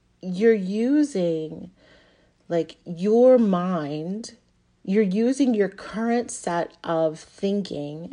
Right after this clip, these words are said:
your current set of beliefs, your current knowledge base to project yourself into the future that you hope is better,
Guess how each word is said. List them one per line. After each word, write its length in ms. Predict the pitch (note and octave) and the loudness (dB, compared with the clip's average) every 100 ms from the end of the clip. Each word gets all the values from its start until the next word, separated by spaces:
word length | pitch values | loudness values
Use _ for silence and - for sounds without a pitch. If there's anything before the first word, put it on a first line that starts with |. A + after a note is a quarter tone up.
| - | -6
your 180 | F3+ F3+ | -4 -4
current 480 | - A#3 A#3+ A#3+ | -6 -4 -2 -2
set 320 | - - F3+ - | -4 -4 -4 -4
of 260 | F3+ D#3 D3+ | -8 -8 -2
beliefs, 920 | E3+ D#3+ D#3 D#3+ F3 D3+ E3+ - - - - - - - | 0 2 0 -2 -4 -4 -8 -14 -20 -20 -20 -20 -20 2
your 180 | G3+ | 2
current 840 | G3+ - - A#3 A#3 A#3+ B3 - - _ _ _ - | 2 -2 -6 -2 0 0 -2 -6 -18 _ _ _ -2
knowledge 840 | F3+ F#3+ F#3+ G#3 A3+ G3+ D#3+ D#3 | 2 4 4 4 4 2 0 -6
base 680 | D#3 C3+ C3 F#3+ - - - _ _ _ _ _ _ _ _ _ _ _ _ _ _ _ _ | -6 -4 -6 -10 -14 -20 -20 _ _ _ _ _ _ _ _ _ _ _ _ _ _ _ _
to 160 | - A3 | -8 -6
project 600 | F#3 A3 F3 G#3 G#3+ - | -4 -4 0 0 0 0
yourself 840 | A3+ - - D2 - G3 - - _ _ _ _ _ _ _ | 0 0 -4 -6 -6 -6 -10 -20 _ _ _ _ _ _ _
into 920 | A3+ A3 G#3 - G#3 G#3+ G#3 G3+ F#3+ - | 2 4 2 2 4 6 6 2 0 -6
the 200 | F3 F#3+ | -6 -6
future 840 | - C4 D#4+ - D#3+ D3+ E3+ - - | 4 6 6 4 0 0 0 -2 -2
that 240 | F#3 - | 0 2
you 160 | G#3 F#3 | 0 0
hope 260 | A3+ A#3 | -2 2
is 160 | G3+ D#3+ | 0 0
better, 680 | - G3 F#3 B2 C3+ - | -2 0 0 -2 -6 -8